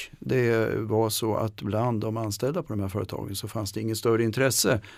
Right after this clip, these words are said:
utav att, eh, vara medlem heller på fackliga, i fackliga organisationer. Och det, det var nat-, är naturligtvis ett problem. Och då var det så att, eh, ett, en avgörande, ett avgörande skäl till att man inte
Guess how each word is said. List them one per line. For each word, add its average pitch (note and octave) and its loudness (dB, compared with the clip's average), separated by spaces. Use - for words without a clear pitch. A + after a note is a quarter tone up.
utav A2+ 2
att, G2+ -4
eh, A2+ -4
vara A2 -2
medlem A2+ -2
heller G2+ -2
på G#2 -8
fackliga, A#2 -4
i - -2
fackliga B2+ 6
organisationer. B2+ 6
Och A2 2
det, D#2+ 2
det B2+ 0
var B2+ 2
nat-, A2+ -2
är A#2 0
naturligtvis A2 -2
ett G#2+ 0
problem. B2+ 0
Och - -2
då A#2+ 6
var D#3+ 6
det F3+ 4
så G#2+ 2
att, G#2 -4
eh, A#2 4
ett, A2 -2
en A2+ 2
avgörande, A2 -2
ett A2 -2
avgörande A2+ 0
skäl - -2
till G#2+ -2
att G#2+ -4
man A2+ -2
inte A2 0